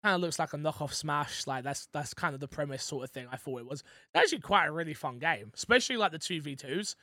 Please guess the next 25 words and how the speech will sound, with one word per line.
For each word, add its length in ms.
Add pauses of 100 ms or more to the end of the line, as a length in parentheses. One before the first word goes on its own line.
(300)
um, 480
like, 120
we 60
played 240
ranked 400
two 160
v 160
two, 220
me 160
and 100
Madus, 460 (400)
and 100
I 60
was 180
like, 340 (680)
"Huh, 200 (440)
this 140
is 100
actually 340
really, 600
really 340
fun." 420
And 140
it, 140 (220)
it 120